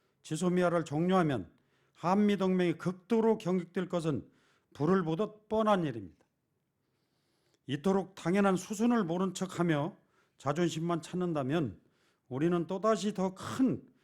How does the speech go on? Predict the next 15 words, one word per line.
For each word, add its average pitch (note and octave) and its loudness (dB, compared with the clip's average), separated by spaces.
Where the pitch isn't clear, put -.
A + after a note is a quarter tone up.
굴욕을 D#3+ -2
당하게 D3 0
될 C#3 -2
것입니다. A2 -4
안타까운 F3+ 0
것은 E3+ -4
이번 E3 0
굴욕은 D#3+ -2
임금이 F#3+ 2
아홉 F3 2
번 F#3+ 0
절하는 F3 2
것으로 D#3 -2
끝나지 F3+ -2
않습니다. A2 -4